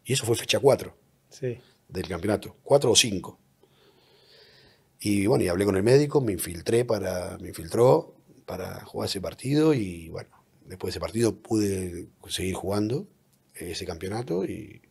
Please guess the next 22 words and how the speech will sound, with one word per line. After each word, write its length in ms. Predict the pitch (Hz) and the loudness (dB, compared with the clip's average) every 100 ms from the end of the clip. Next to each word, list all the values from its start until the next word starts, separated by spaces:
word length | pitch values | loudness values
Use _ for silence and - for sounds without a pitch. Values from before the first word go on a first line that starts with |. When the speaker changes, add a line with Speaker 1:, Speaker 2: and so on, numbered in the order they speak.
| _ | _
Speaker 1:
también 360 | - - 82 - - | -18 -16 -14 -16 -16
terminó 280 | 80 80 | -14 -12
el 180 | 85 85 | -12 -12
campeonato 400 | 82 85 90 110 | -12 -12 -10 -8
y 80 | 107 | -8
me 120 | 87 | -10
retiré. 340 | 87 85 87 - - | -14 -14 -14 -14 -8
Me 100 | 95 | -2
retiré 260 | 98 104 | 2 8
de 40 | 120 | 10
Speaker 2:
Partido. 120 | 113 | 12
Speaker 1:
local, 340 | 110 143 170 - | 12 12 12 12
me 120 | 113 | 4
retiré 400 | 107 107 120 117 | 4 4 4 4
de 160 | 104 143 | 6 8
local 280 | 143 156 156 | 10 10 8
con 140 | 123 | 6
San 120 | 113 | 2
Lorenzo 460 | 113 151 151 165 - _ _ _ _ - - - _ - | 4 4 4 0 -4 _ _ _ _ -20 -20 -20 _ -10
en 120 | 98 | -4
cancha 220 | 98 92 | -2 -2
independiente. 420 | 95 127 104 - | 0 0 0 -4